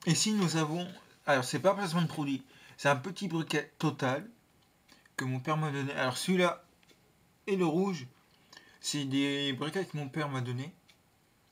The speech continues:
en collection. Donc voilà. Lui, il, par contre, j'ai eu, il avait plus d'essence.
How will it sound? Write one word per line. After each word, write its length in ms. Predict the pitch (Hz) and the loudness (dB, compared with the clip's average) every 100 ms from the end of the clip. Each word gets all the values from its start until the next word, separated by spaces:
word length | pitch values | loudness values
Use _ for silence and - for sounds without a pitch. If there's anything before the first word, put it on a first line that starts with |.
| - | -16
en 160 | 131 123 | -10 -8
collection. 600 | 123 131 131 123 - 127 165 - _ _ - - _ _ - | -4 -2 -2 -4 -6 -6 -8 -16 _ _ -20 -20 _ _ -4
Donc 160 | 131 | -2
voilà. 440 | 113 127 127 147 151 | -2 0 0 0 -2
Lui, 200 | 160 151 | -2 0
il, 320 | 165 - - 151 | -2 -4 -8 0
par 180 | 147 | 0
contre, 220 | 139 170 - - | 2 -2 -6 -6
j'ai 240 | 127 127 | -2 0
eu, 180 | 156 175 | 0 0
il 40 | 127 | -2
avait 180 | 113 | -4
plus 140 | 120 165 | -6 -4
d'essence. 480 | 143 139 170 - | -4 -4 -6 -8